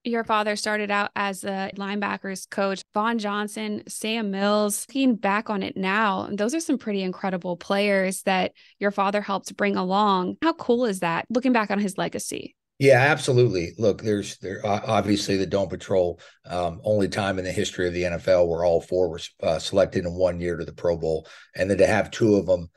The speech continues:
Speaker 2: uh, go on to be Pro Football Hall of Famers, and, um, you know, Sam Mills and Vaughn Johnson, rest their souls, um, you know, and then thinking about Pat and Ricky, and,
Speaker 1: Mm-hmm.
Speaker 2: you know, deservedly, Pat should be, should be in there too with a gold jacket, right? And, and thinking about those guys, and, and,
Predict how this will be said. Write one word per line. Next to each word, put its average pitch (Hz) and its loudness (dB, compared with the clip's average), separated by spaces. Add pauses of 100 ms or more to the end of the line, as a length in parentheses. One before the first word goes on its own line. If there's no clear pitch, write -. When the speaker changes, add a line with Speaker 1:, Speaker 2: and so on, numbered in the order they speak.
(260)
Speaker 2:
uh, 90 0
go 92 4
on 87 0
to 85 -6 (100)
be 87 -6
Pro 87 2
Football 82 2
Hall 82 2
of 80 -8
Famers, 80 -8
and, 82 -4
um, 85 -4
you 90 -8
know, 82 -6 (320)
Sam 98 2
Mills 95 6
and 82 -8
Vaughn 90 0
Johnson, 87 -4
rest 85 -4
their 82 -2
souls, 82 -2
um, 82 -4
you 90 -8
know, 85 -4
and 90 -6
then 87 -4
thinking 87 -6
about 82 -6
Pat 87 -2
and 80 -12
Ricky, 82 -6 (320)
and, 90 -2
Speaker 1:
Mm-hmm. 95 -2
Speaker 2:
you 90 2
know, 85 0
deservedly, 90 0 (520)
Pat 95 0
should - -4
be, 92 -4
should 95 -4
be 98 2
in 95 -2
there 92 0
too 95 -2
with 82 -4
a 80 -10
gold 76 -6
jacket, - -8
right? 90 2
And, 92 -6
and 95 -4
thinking 104 -2
about 87 2
those 87 -2
guys, 80 -4
and, 82 -8
and, 82 -4